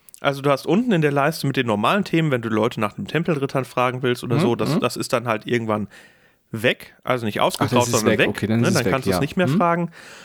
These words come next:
Speaker 1: Aber deine Inventargegenstände, da kannst du immer nachfragen.
Speaker 2: Und es gibt keine Dialogrätsel in dem Sinne?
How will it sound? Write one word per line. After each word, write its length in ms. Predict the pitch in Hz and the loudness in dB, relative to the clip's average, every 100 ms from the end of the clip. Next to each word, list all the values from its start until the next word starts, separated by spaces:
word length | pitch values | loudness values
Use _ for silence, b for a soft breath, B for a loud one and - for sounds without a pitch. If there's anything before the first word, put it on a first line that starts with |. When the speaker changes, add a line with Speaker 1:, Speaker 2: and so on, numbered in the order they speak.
| B | B
Speaker 1:
Aber 300 | - 127 127 | -4 0 0
deine 420 | 117 113 110 101 | 2 0 2 2
Inventargegenstände, 1160 | 98 110 104 98 - 165 202 180 170 - 151 147 | 0 -2 -2 -2 0 0 0 -2 -2 -2 -2 0
da 140 | 131 | -2
kannst 260 | 123 123 - | -2 -4 -4
du 40 | |
immer 200 | - 110 | -4 -2
nachfragen. 540 | 98 92 - - - - _ _ _ _ _ _ _ _ _ _ _ _ _ - B B B | -2 -6 -8 -10 -10 -14 _ _ _ _ _ _ _ _ _ _ _ _ _ -20 B B B
Speaker 2:
Und 80 | 101 | -6
es 60 | - | -4
gibt 140 | 117 | -4
keine 180 | 123 120 | -2 2
Dialogrätsel 760 | 120 123 143 - 85 80 - | 2 2 -2 -2 -4 -4 -4
in 240 | 76 87 85 | -4 -2 -2
dem 180 | 85 85 | -2 -2
Sinne? 320 | 82 85 | -4 -4